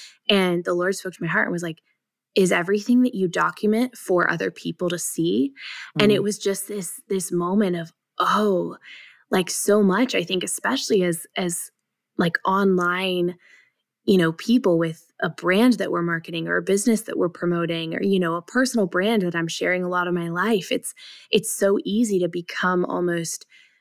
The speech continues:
Speaker 1: uh, conditioned to documenting or creating purely for other people's eyes. And what you just said, Morgan, of,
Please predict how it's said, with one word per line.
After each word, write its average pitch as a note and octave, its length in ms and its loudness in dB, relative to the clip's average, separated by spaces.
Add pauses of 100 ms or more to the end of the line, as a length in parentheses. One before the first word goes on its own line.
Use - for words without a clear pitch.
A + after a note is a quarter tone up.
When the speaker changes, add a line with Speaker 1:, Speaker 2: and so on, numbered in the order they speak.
(180)
Speaker 1:
uh, E3 300 0 (100)
conditioned F3+ 800 0
to E3+ 560 0 (520)
documenting F3+ 1000 0 (640)
or F#3 140 4
creating F3+ 960 0 (340)
purely G#3+ 460 4
for - 300 -2
other F3 220 -2
people's E3+ 540 -6
eyes. E3+ 720 0 (640)
And F3 600 2 (100)
what F#3+ 240 0
you G3 160 0
just F3+ 260 -4
said, G3 220 0
Morgan, E3+ 380 -2
of, E3 240 -10